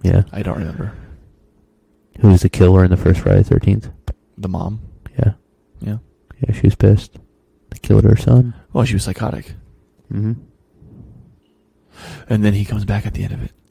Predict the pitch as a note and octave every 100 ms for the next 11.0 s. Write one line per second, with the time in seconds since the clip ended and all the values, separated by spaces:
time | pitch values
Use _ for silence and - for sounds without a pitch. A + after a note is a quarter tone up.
0 | _ _ - G#2+ G2 G#2 G#2 G#2+ B2 -
1 | G2 F#2 F2+ - - - - - - -
2 | E2 E2+ D2+ D2+ - - - - - -
3 | - - - - A2+ B2 B2 - G#2+ -
4 | G#2+ F#2+ F#2+ F#2+ F#2 F2+ F2+ F2 F2+ F2
5 | F2+ - F2+ F2+ F2 - - F2+ F#2 F#2
6 | - - - G2+ F#2 - G2 F#2 F2+ F2+
7 | F#2 F2 - - G2+ F#2+ F2+ F#2 A2+ G#2
8 | G2 G2+ G#2+ A2+ G2+ G2+ G#2+ G#2+ F#2+ F2+
9 | F2+ F2+ F2 F2 F2+ F2+ - - F#2 -
10 | - F2+ F2+ F2 F2+ F2 - - G2 G2